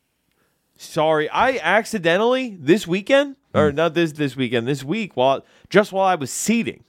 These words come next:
Speaker 1: for the
Speaker 2: Hmm.
Speaker 1: cutting room, seating people.
Speaker 2: You pantsed and raped one of our fans.
Speaker 1: <laughs> I accidentally
Speaker 2: I accidentally stuck my cock. It wasn't even a girl.
Speaker 1: I would say I brushed maybe three boobs and certainly at least a butt or two.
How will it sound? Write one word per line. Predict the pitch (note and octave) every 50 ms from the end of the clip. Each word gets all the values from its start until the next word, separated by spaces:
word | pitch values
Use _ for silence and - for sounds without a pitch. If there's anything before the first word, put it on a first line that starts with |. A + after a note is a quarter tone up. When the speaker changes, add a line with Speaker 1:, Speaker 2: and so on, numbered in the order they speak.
| _
Speaker 1:
for | - D3
the | B2+ B2
Speaker 2:
Hmm. | F#2+
Speaker 1:
cutting | - D3 D3 D3+ F#3 F3+
room, | F#3 G3 G#3 A3 G#3 E3+
seating | D#3+ - D#3 D3+ E3+ G#3 A3 G#3+
people. | A3 A#3+ A#3+ A3 A#3+ A#3+ A#3 -
Speaker 2:
You | D#3 F#3
pantsed | - - - - F#3 G#3 A3 A#3 A#3+ - - - - _
and | - E3 E3 D3+ C3+ B2
raped | F3 F#3 F#3 - - E3+
one | F3 E3+ E3
of | D3
our | D#3 D3
fans. | E3+ D#3 C3 G2 - - -
Speaker 1:
<laughs> |
I | - - F3 F3 -
accidentally | G2 C3+ D#3 F3 F#3+ - - G#3+ F3 D#3+ F3
Speaker 2:
I | F3 F#3+ F#3+
accidentally | F3 F#3 G#3+ B3 A#3 - A#3+ C4 C4+ A#3+
stuck | - - - - - - G3+ G3 A3+ A#3 -
my | G#3+ A3+ A3+ A3
cock. | - - - G#3 F#3+ C3+ G2 - - - - _ _ _ _ _ _ _ _ _ _ _ _ _ _ _ _ _ _
It | - G3+
wasn't | B3+ C#4 D4+ D4+
even | C4 G#3+ F#3+
a | D#3+ C#3+
girl. | B2+ - F#3 B3 D#4 - - - _ _ _ _
Speaker 1:
I | - C3 C3+
would | C3+ C#3 A#2+
say | - - C3+ B2 A#2
I | A#2 A#2
brushed | A#2 A2 - A2 A2 A#2 B2 B2+ C3 D3+ G3 G3 - - - - - - _ _ _ _ _ _ _ _ _ _ _ _
maybe | - B2 C3+ C#3+ C#3+ C3+ C#3 C#3+ C#3 C3+ B2
three | A2 - _ - - C3+ C#3 D#3+ F#3+ G#3+
boobs | F3+ D#3+ E3 D#3+ E3 F#3 G#3 A3 F#3 F3+ -
and | E3+ D3 C#3 B2+
certainly | - - - F#3 F#3 F#3 D#3 C#3+ D3+ D3 C#3 B2+
at | B2 B2
least | B2+ B2+ B2+ D#3 E3 C#3+ - -
a | A#2+
butt | G#2+ G#2+ A2+ G#2+ E2+
or | E2+ E2
two. | - - E2+ -